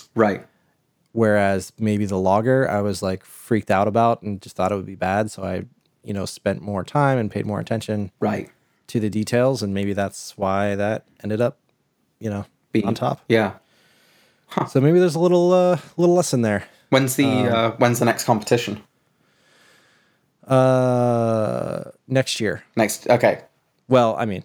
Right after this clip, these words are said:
Speaker 2: that one.
Speaker 1: Right.
Speaker 2: Um, but you mean, like, just
Speaker 1: For you.
Speaker 2: the next one I'm gonna enter? Yeah.
Speaker 1: Yeah.
Speaker 2: Um, good question. I haven't really,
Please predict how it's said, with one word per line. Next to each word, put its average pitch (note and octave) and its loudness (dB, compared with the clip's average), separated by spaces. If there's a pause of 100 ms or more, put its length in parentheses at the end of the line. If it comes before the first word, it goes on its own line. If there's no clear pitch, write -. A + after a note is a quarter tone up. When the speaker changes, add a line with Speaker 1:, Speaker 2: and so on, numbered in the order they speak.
(140)
Speaker 2:
that F#2 -2
one. - -8 (120)
Speaker 1:
Right. - 0
Speaker 2:
Um, G2 0 (480)
but B2 4
you A#2 4
mean, G#2+ 0
like, F#2+ -6 (500)
just - -10 (140)
Speaker 1:
For - 0
you. A2+ 4
Speaker 2:
the A2 -6
next A2 -2
one G#2+ -2
I'm G#2 -2
gonna G#2 0
enter? G#2 -2
Yeah. A#2 4
Speaker 1:
Yeah. C3+ 4
Speaker 2:
Um, C3 -4 (1900)
good E3 2
question. B2 2
I A2+ 2
haven't C3+ 2
really, A2+ 2